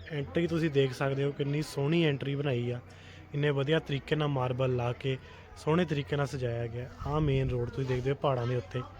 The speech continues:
ਇਹ ਜਗ੍ਹਾ ਸਾਹਮਣੇ ਪਹਾੜੀ ਪਹਾੜ ਨੇ। ਆ ਜਾਓ ਤੁਹਾਨੂੰ ਅੰਦਰ ਲੈ ਕੇ ਚੱਲੀਏ ਇਹਦੇ। ਬਹੁਤ ਹੀ ਸੋਹਣੀ ਤੇ ਸ਼ਾਨਦਾਰ ਜਗ੍ਹਾ ਹੈ। ਤੁਸੀਂ ਅਸਮਾਨ ਦੇਖ ਸਕਦੇ ਹੋ ਕਿੱਦਾਂ ਨੀਲਾ,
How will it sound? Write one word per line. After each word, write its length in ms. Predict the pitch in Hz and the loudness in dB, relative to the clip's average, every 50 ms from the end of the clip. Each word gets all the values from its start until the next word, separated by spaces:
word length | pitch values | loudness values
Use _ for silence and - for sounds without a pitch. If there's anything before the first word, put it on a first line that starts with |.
| - - - - - - | -16 -16 -16 -16 -6 -2
ਇਹ 120 | 143 139 131 | 0 2 4
ਜਗ੍ਹਾ 220 | 135 131 147 151 | 4 4 4 2
ਸਾਹਮਣੇ 360 | 143 - 143 135 139 147 156 | 2 2 0 0 2 2 2
ਪਹਾੜੀ 440 | 156 - 165 139 147 139 123 123 123 | 2 2 2 2 2 2 2 2 0
ਪਹਾੜ 380 | 120 151 143 135 143 131 123 113 | 0 2 2 2 2 2 2 0
ਨੇ। 160 | 104 104 95 - - - - - - - - - - | -2 -4 -6 -8 -12 -14 -14 -14 -14 -14 -10 -2 0
ਆ 100 | 151 156 | 2 4
ਜਾਓ 100 | 156 165 | 4 6
ਤੁਹਾਨੂੰ 220 | 165 160 151 143 | 6 6 6 4
ਅੰਦਰ 160 | 139 131 131 123 | 4 2 0 0
ਲੈ 160 | 127 123 120 | 0 0 0
ਕੇ 100 | 120 123 | -2 -2
ਚੱਲੀਏ 320 | - 127 117 110 110 110 | -4 -4 -6 -6 -6 -6
ਇਹਦੇ। 140 | 113 107 110 110 - - - - - - - - - - - - - 254 262 - - - - - - - 370 - - - - - - - - - - - - - - - - - - | -6 -6 -8 -10 -10 -14 -14 -14 -12 -12 -14 -14 -14 -16 -16 -16 -16 -16 -16 -16 -16 -16 -18 -18 -18 -18 -18 -18 -18 -20 -20 -20 -20 -20 -20 -20 -18 -18 -18 -18 -20 -20 -10 -6 -4
ਬਹੁਤ 280 | 123 120 127 139 135 160 | 0 0 0 0 0 0
ਹੀ 60 | 151 | -2
ਸੋਹਣੀ 300 | - - 135 131 135 143 | -2 0 2 2 2 2
ਤੇ 120 | 139 160 143 | 2 2 0
ਸ਼ਾਨਦਾਰ 420 | - - 135 123 120 120 120 123 | 2 2 2 2 2 2 0 0
ਜਗ੍ਹਾ 280 | 120 123 123 120 131 131 | 2 2 2 2 4 4
ਹੈ। 160 | 123 123 123 | 4 2 2
ਤੁਸੀਂ 260 | 139 135 123 - 139 | 0 -2 -2 -2 -2
ਅਸਮਾਨ 380 | 123 - 131 123 120 127 135 131 | -2 -2 0 0 2 2 2 2
ਦੇਖ 220 | 123 123 120 120 | 2 2 2 0
ਸਕਦੇ 260 | 120 135 123 117 123 | 0 -2 -2 -2 -2
ਹੋ 40 | 123 | -4
ਕਿੱਦਾਂ 380 | 123 - 139 127 123 127 131 135 | -2 0 -2 0 2 2 2 4
ਨੀਲਾ, 380 | 135 127 120 117 117 120 143 | 4 4 2 2 0 -2 -2